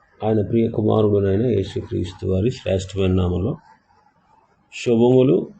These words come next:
మరియు అందరికీ వందనాలు. నాలుగవ కీర్తన మనం ధ్యానం చేసుకుందాం. నాలుగవ కీర్తన.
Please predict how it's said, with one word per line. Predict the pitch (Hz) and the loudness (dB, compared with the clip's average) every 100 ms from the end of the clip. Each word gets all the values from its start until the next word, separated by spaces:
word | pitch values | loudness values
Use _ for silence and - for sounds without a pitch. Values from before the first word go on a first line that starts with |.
| - 107 | -6 0
మరియు | 104 104 95 80 - - _ _ _ _ _ _ _ | 2 2 2 -2 -8 -18 _ _ _ _ _ _ _
అందరికీ | 98 104 107 98 135 | -2 0 0 2 0
వందనాలు. | 104 87 82 - - _ _ _ _ _ _ _ _ _ _ _ _ _ _ 906 _ _ _ _ _ _ _ _ _ _ 98 | 0 0 -4 -10 -18 _ _ _ _ _ _ _ _ _ _ _ _ _ _ _ _ _ _ _ _ _ _ _ _ _ -2
నాలుగవ | 104 110 135 151 151 147 143 | 2 4 6 6 6 6 4
కీర్తన | 135 131 - 117 113 110 110 - _ | 2 2 2 2 4 4 0 -6 _
మనం | 107 107 123 | -2 0 2
ధ్యానం | 104 101 95 98 95 | 2 2 2 0 0
చేసుకుందాం. | 92 - 78 76 - _ _ _ _ _ _ _ _ _ _ _ _ _ _ _ _ _ _ 107 | -2 -6 -12 -12 -16 _ _ _ _ _ _ _ _ _ _ _ _ _ _ _ _ _ _ -4
నాలుగవ | 104 107 113 107 104 110 | 0 4 4 4 4 2
కీర్తన. | 113 98 95 - 90 | -2 -4 -4 -8 -12